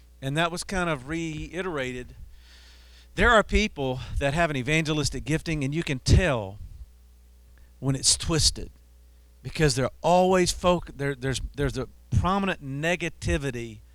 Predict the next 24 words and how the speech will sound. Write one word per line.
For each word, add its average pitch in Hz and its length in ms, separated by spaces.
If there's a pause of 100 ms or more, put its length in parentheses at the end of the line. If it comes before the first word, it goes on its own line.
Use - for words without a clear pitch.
(240)
that 135 120 (100)
can 139 160
come 139 320
out 135 260
in 131 200
them 123 260
and 143 160
in 160 160
their 175 140
words 170 500
and 139 100
in 139 120
their 135 160 (240)
thinking. 170 540 (1400)
That 160 200
is 156 160
a 131 120
twisted 175 640 (220)
evangelistic 147 840 (240)
gift. 113 580 (920)
And 139 120
it's - 160
not 196 280
that 170 160